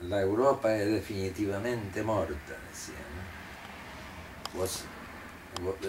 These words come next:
nosotros somos los herederos, es decir, nosotros. Este, y recibió en el lecho de muerte una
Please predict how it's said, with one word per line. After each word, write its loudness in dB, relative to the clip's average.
nosotros 4
somos 6
los 4
herederos, 6
es -6
decir, 2
nosotros. 0
Este, -4
y 2
recibió 6
en 0
el 2
lecho 4
de 6
muerte 2
una -2